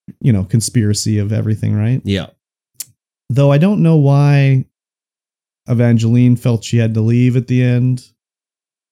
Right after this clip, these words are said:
Speaker 2: I don't know why either.
Speaker 1: I don't know. She
Speaker 2: It's just
Speaker 1: fucked off. She didn't wanna be a cop anymore. Again, with the supernatural thing, her mom told her her native name. And that's the only reason they really got in to talk to the woman.
Speaker 2: Yeah.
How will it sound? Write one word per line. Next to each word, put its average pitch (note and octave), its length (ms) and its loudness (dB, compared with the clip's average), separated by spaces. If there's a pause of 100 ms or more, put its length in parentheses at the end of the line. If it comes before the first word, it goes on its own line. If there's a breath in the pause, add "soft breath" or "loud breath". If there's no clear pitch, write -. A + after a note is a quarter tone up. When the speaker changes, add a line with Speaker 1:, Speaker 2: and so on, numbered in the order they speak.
(360)
Speaker 2:
I A2+ 60 -4
don't A2+ 80 -2
know A2 80 -2
why G#2 140 -2
either. G#2 360 -4 (1080)
Speaker 1:
I G2+ 120 -6
don't G#2+ 100 0
know. G#2 220 -2
She - 180 -4
Speaker 2:
It's A2+ 120 0
just G2+ 340 -8
Speaker 1:
fucked A2+ 320 -8
off. A2+ 240 -2
She B2 100 -4
didn't A#2+ 140 2
wanna A#2 120 2
be A#2 100 0
a - 20 -2
cop A2+ 260 -2
anymore. A#2 340 -2 (840 soft breath)
Again, C3+ 320 4
with B2 180 2
the B2 80 -2
supernatural A#2 680 0
thing, A#2+ 200 -2
her B2 160 4
mom A#2 240 0
told A#2+ 260 -2
her B2 160 0
her A#2 180 0
native A2+ 340 0
name. G#2+ 260 0
And B2+ 60 2
that's D#3+ 220 0
the F3+ 100 0
only D#3+ 240 4
reason C#3 260 4
they C3 140 2
really B2+ 240 0
got A#2+ 240 0
in A#2+ 100 0
to A2+ 80 -2
talk B2+ 360 -4
to D3 80 -2
the D3 100 0
woman. D#3 460 0 (100)
Speaker 2:
Yeah. G#2 240 -2